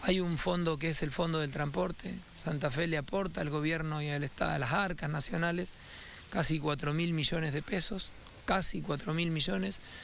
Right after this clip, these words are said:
Venían de esos cuatro mil millones, mil quinientos millones a ese fondo compensador, de lo que aportamos, casi tres veces de lo que vuelve.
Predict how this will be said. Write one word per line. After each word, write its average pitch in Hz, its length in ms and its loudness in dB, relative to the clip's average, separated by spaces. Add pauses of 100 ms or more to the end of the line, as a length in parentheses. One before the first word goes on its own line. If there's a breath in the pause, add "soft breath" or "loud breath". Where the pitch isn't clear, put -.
(360 loud breath)
Venían 175 420 4
de 175 60 2
esos 165 160 0
cuatro 156 300 0
mil 165 100 0
millones, 165 400 2
mil 180 260 0
quinientos 156 480 0
millones 180 600 0 (100)
a 175 80 -2
ese 143 160 -2
fondo 165 300 0
compensador, 175 680 0 (640 loud breath)
de 165 140 4
lo 165 100 2
que 151 100 -4
aportamos, 165 540 0
casi 185 300 0
tres 180 240 2
veces 196 320 0
de 160 100 0
lo 147 100 -2
que 156 120 -4
vuelve. 196 380 0